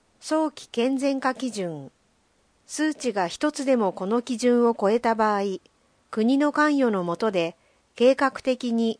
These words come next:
財政の健全化を図っていくことになる、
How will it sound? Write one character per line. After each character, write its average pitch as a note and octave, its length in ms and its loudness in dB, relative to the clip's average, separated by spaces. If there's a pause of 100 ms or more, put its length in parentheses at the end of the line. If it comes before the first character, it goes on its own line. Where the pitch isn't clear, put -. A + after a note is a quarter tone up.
財 A3 200 4
政 C#4 280 0
の C#4 140 0
健 C4 240 2
全 C4 240 0
化 B3+ 180 2
を B3+ 80 2
図 A3+ 80 -2 (140)
っ C4 80 -2
て G3 240 0
い E3+ 60 -2
く - 160 -14
こ A3 120 -4
と A#3 140 0
に F#3+ 160 -2
な E3+ 160 -4
る、 D#3 200 -8